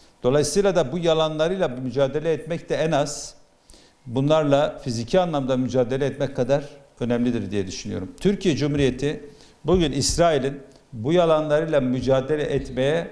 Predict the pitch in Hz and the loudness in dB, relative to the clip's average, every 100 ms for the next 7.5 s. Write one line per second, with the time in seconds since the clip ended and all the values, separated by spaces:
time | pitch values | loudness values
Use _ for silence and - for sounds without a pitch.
0 | - - - 151 151 151 - 143 110 123 | -14 -12 -4 -2 0 -2 -2 -2 0 -2
1 | 143 127 113 107 - - - - - 156 | 0 2 2 2 -2 -8 -18 -8 0 0
2 | 151 143 147 139 131 - 113 123 - - | 0 -2 -2 0 0 -2 -4 -6 -10 -14
3 | - _ - - _ - 127 147 147 165 | -20 _ -20 -20 _ 0 2 4 4 2
4 | 147 139 151 - - - - - 147 147 | 2 0 0 -2 -8 -20 -14 -6 -2 2
5 | 131 127 123 123 143 135 143 135 135 123 | 2 2 2 0 -2 -2 0 0 2 2
6 | 123 123 131 113 143 - - _ 139 151 | 2 2 2 2 -2 -8 -16 _ -6 0
7 | 151 127 139 143 - | 0 2 0 -2 -6